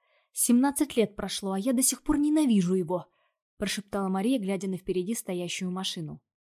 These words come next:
Она со всего размаху ударила по рулю обеими руками, а затем с такой силой сдавила его, что костяшки её пальцев побелели, а ладоням стало больно.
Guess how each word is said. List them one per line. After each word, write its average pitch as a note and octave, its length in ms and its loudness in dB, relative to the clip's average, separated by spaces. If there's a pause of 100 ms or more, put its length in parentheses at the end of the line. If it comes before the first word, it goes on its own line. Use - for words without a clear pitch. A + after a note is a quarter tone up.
(160)
Она A3 200 4
со A#3 120 2
всего C4 280 2
размаху A#3 580 2
ударила F#3+ 360 -2
по F#3 160 -8
рулю A#3 240 2
обеими A#3 380 0
руками, G#3+ 560 -4 (240)
а G#3 80 0
затем G#3 260 2
с - 80 -2
такой B3+ 260 0
силой A3+ 340 4
сдавила F#3+ 380 0
его, E3+ 220 -2
что - 140 -10
костяшки A3 500 -6
её G#3+ 160 -2
пальцев F3+ 400 -2
побелели, F3 540 -4 (200)
а A3+ 100 -2
ладоням A3+ 380 2
стало G#3 300 -6
больно. E3 480 -10